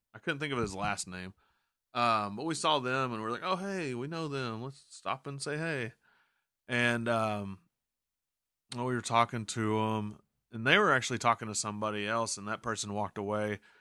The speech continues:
So that's when it looked like they were interviewing 'em. So we kinda stood off until he walked away, and then we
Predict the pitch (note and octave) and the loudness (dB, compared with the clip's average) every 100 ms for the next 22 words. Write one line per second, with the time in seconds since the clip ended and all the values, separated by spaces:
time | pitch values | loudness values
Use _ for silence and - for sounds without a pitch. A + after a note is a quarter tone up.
0 | _ _ A#2 A#2 - G#2+ A2 - A#2+ C#3+ | _ _ 2 2 0 -6 -6 -4 2 2
1 | C3+ A#2 A2 F#2 A2 G2+ G#2 G2+ G2+ - | 4 4 2 2 -2 -2 -4 -4 -6 -4
2 | G#2+ A2 A2+ G#2 - - G#2+ G#2 G2+ - | -4 -4 -2 -2 -4 -4 -2 0 0 -4
3 | G2+ G#2 G2+ G2 G2 G2+ F#2+ G2 G2 G2 | -8 -6 -4 -4 -4 -6 -6 -4 -4 -4
4 | G2 | -6